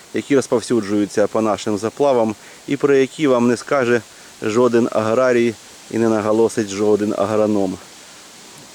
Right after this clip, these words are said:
Інвазивна рослина перша, до якої ми зараз прямуємо, я б навіть не назвав її дуже-дуже шкідливою. Я вважаю її навіть трохи корисною, але вона займає третє місце в нашому хіт-параді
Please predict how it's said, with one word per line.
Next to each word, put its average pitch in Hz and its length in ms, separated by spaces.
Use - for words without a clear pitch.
Інвазивна 135 560
рослина 120 460
перша, 160 340
до 139 100
якої 139 280
ми 131 120
зараз 123 260
прямуємо, 123 500
я 175 80
б 139 40
навіть 127 240
не 120 100
назвав 117 360
її 110 240
дуже-дуже 117 380
шкідливою. 104 680
Я 208 100
вважаю 143 300
її 127 120
навіть 127 220
трохи 117 260
корисною, 98 560
але 139 200
вона 139 180
займає 127 440
третє 120 340
місце 113 280
в - 20
нашому 113 380
хіт-параді 131 720